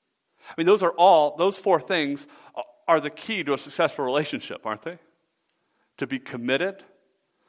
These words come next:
to put in the time, to see change and growth. And that's exactly what it takes for a healthy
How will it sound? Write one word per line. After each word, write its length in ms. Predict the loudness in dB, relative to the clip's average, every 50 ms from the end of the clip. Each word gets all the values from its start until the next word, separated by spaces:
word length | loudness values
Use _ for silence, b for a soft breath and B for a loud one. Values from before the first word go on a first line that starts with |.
| _ _ _ _ _
to 100 | -16 -12
put 160 | -10 -8 -6 -6
in 120 | -6 -8
the 80 | -8 -12
time, 540 | -6 -2 2 2 4 2 2 -2 -6 -14 -20 _ _ _ _ _ _ _ _ _ _ _ _ _ _ _ _ _ _ _ _ _ _ _ _ _ _ _ _ _ -14
to 80 | -12 -12
see 180 | -10 -12 -12
change 800 | -12 -6 -4 -2 -2 -2 -2 -6 -10 -12 -16 -16 -16 -16 -16 -16 -20 _ _ _ _ _ _ _
and 140 | -14 -14 -8
growth. 560 | -4 -2 -2 -2 -4 -8 -16 -20 -20 _ _ _ _ _ _ _ _ _ _ _ _ _ _ _ _ _ _ _ _ _ _ _ _ _ _ _ _ _ _
And 100 | -8 -4
that's 160 | -4 -4 -4 -6
exactly 360 | -6 -4 -4 -4 -4 -4 -6
what 100 | -6 -6
it 80 | -6
takes 320 | -8 -10 -10 -10 -12 -14 -20
for 220 | -10 -6 -4 -4
a 100 | -4 -4
healthy 580 | -8 -10 -2 0 0 0 0 -4 -8 -8 -8